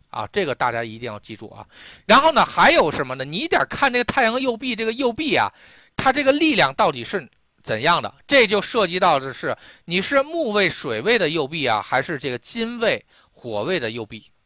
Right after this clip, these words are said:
对吧？金位、火位的右臂是你想转，但对不起，你转不了啊，转不了。然后所以呢，就曾经啊，我记着啊，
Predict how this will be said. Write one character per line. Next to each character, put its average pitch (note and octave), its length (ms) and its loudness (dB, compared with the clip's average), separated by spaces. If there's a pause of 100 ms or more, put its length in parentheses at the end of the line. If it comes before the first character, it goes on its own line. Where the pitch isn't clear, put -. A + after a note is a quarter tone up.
(120)
对 E3 100 -6
吧？ D#3+ 160 0 (280)
金 E4 260 0
位、 D4 180 6
火 A#2 280 -2
位 A#3 160 4
的 E3+ 100 2
右 D#3+ 160 -2
臂 C#3+ 240 -10 (420)
是 B2 280 -8
你 D3 200 -8
想 C#4 380 2
转， A#2 460 -4 (160)
但 F3 140 -6
对 - 120 -12
不 D3+ 100 -14
起， D3+ 140 -12
你 G3 80 -12
转 G2+ 160 -8
不 B2 80 -8
了 E3+ 180 -8 (680)
啊， G#2+ 160 -14 (400)
转 A2 140 -10
不 C#3 80 -10
了。 - 80 -12 (300)
然 G#3+ 120 6
后 D4 160 6
所 A3 180 2
以 B3+ 120 4
呢， D#3 180 2
就 E3 160 -2
曾 F#3+ 300 -8
经 B3+ 160 0
啊， C3+ 160 4
我 G#2+ 120 -2
记 F#3+ 220 -6
着 G#2+ 100 -2
啊， G2+ 220 -6